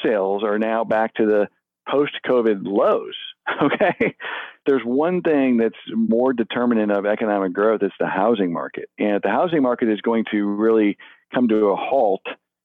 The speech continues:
terms of transactions, forget about price, transactions, that's the velocity of the economy really slowing. So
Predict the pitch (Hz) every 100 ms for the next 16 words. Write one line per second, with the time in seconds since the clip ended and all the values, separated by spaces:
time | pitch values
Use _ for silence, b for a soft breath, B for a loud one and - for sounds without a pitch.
0 | _ - 117 101 - 104 98 110 143 -
1 | 95 95 - 120 90 - 117 101 73 -
2 | - B B - 123 104 113 151 - 101
3 | 120 131 113 110 101 117 127 117 101 98
4 | - 113 120 101 98 92 87 107 104 95
5 | - 120